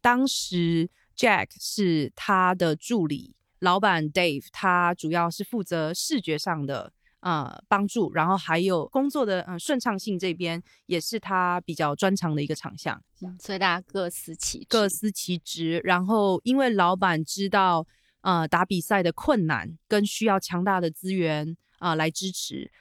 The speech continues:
Speaker 1: 所以他们很愿意，呃，分享，也愿意替员工出这一份心力。我觉得这是一个非常重要的关键。包括我们这一次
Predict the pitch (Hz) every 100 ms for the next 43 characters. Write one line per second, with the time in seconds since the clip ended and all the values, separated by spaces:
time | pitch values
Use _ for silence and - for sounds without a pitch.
0 | _ - 214 196 202 180 - 220 208 175
1 | 160 208 196 185 180 190 170 - 160 143
2 | - - 226 220 240 190 131 143 170 156
3 | 202 202 190 196 180 - 208 170 156 160
4 | 185 190 190 - 196 175 143 180 156 -
5 | 170 170 170 - 175 190 208 208 175 -
6 | 208 214 180 175 190 180 147 143 160 160
7 | - 165 - _ _ _ _ _ 220 226
8 | 262 185 180 240 247 233 - 262 180